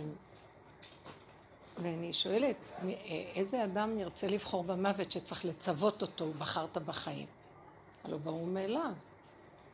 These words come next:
שאדם ירצה לחיות ולא למות. מה העניין של ציווי מיותר כזה? אבל באמת, זה באמת,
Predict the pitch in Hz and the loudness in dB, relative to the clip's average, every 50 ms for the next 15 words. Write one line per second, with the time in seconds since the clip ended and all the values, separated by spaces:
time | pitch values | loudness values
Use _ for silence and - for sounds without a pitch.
0 | - - - - - - - - - - - - 180 165 147 165 156 160 165 156 | -20 -20 -20 -20 -20 -20 -20 -10 -2 0 2 4 4 2 2 0 -2 -2 -4 -2
1 | 151 - - 185 175 170 - - 269 285 294 233 - - - 156 156 170 190 214 | 0 2 2 2 2 0 0 2 4 4 4 4 0 -2 -6 -4 0 2 4 6
2 | 247 269 269 220 175 160 - - - - - - - - - 151 147 160 175 196 | 6 6 6 4 2 -2 -6 -10 -16 -20 -20 -20 -16 -12 -8 -4 -2 2 6 6
3 | 220 233 233 226 226 226 226 226 - - 220 240 - - - 208 165 175 202 208 | 8 8 6 6 6 6 6 6 6 4 4 6 6 6 6 6 6 6 6 6
4 | 208 202 185 170 170 170 - 196 190 180 185 - 214 190 170 185 190 202 208 - | 6 4 4 2 0 2 4 4 4 4 2 0 0 0 0 -2 -2 -4 -6 -8
5 | - - - - - - - - - - - - - - - - - - - - | -14 -18 -20 -20 -20 -20 -20 -18 -18 -18 -18 -18 -18 -16 -16 -16 -16 -18 -18 -18
6 | - - - - 208 165 160 151 185 196 214 254 302 349 339 302 254 254 - - | -18 -14 -10 -4 -4 -4 2 4 6 6 6 6 4 4 4 4 4 2 0 -6
7 | - - - - 185 170 196 269 294 339 330 320 285 285 285 294 | -14 -10 -6 -2 2 4 6 6 6 6 4 2 4 2 2 0